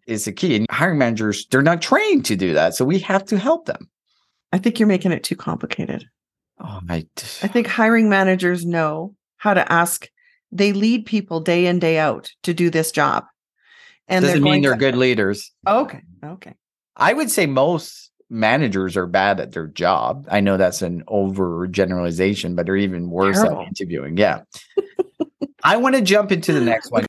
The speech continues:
Speaker 1: So we've had discussions, and you've said it many times, that the resume is a flawed document, right?
Speaker 2: Yeah.
Speaker 1: We see a lot of different companies that come in, "Hey, we're gonna replace the resume with this pre-hire assessment. So you don't even need a resume. You're
Speaker 2: Oh,
Speaker 1: gonna get
Speaker 2: God.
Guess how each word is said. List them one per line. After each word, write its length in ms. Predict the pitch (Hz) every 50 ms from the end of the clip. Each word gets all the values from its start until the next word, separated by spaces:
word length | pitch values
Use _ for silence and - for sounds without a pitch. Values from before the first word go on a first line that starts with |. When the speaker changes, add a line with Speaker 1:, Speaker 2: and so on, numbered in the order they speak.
| _ -
Speaker 1:
So 140 | - 220 214
we've 260 | 262 285 294 285 -
had 180 | 294 277 254 214
discussions, 680 | 185 165 - - 139 123 120 - - 107 98 98 95 113
and 160 | 107 107 110
you've 200 | 120 147 156 151
said 180 | - - 110
it 100 | 104 101
many 220 | 107 107 104 101 95
times, 400 | - 110 107 101 98 98 95 -
that 160 | - 90 -
the 80 | 104 98
resume 400 | 104 104 98 92 104 104 95 92
is 100 | 87 101
a 60 | 87
flawed 340 | - - 101 87 87 85 82
document, 540 | 90 80 76 78 - - - - - - -
right? 300 | 82 95 107 123 147 -
Speaker 2:
Yeah. 80 | 107 107
Speaker 1:
We 140 | 110 107 107
see 580 | - - - - 120 117 110 110 110 113 113 -
a 100 | - 110
lot 600 | 107 104 101 104 110 107 110 107 110 113 110 110 -
of 220 | - 107 101 92 101
different 320 | 107 101 - 110 98 85
companies 500 | - - 170 160 160 143 131 117 110 110
that 140 | 110 104 98
come 220 | - 120 110 113 117
in, 140 | 117 117 - - _ _ _ _
"Hey, 160 | - 208 185 139
we're 200 | 117 139 165 202
gonna 240 | 196 185 160 139 120
replace 520 | 113 110 - - - 123 117 113 110 -
the 80 | - 104
resume 500 | 95 101 107 117 123 113 98 92 92 92
with 360 | 90 90 95 101 117 107 110
this 280 | 107 110 113 110 - - _ - - _ _ _ _ _ _ -
pre-hire 840 | - - 117 127 143 156 175 147 117 101 110 120 117 120 123 117
assessment. 580 | 101 98 - - 107 98 95 - - 80 73 -
So 80 | 113
you 80 | 123 131
don't 180 | 151 156 147
even 260 | 135 123 117 107 95 95
need 260 | 95 107 117 123 123
a 40 | 123
resume. 360 | 117 117 113 110 113 107 107
You're 180 | 104 101 104
Speaker 2:
Oh, 40 | 101
Speaker 1:
gonna 140 | 107 104 95
get 180 | 95 95 73 65
Speaker 2:
God. 300 | 131 67 135 113 117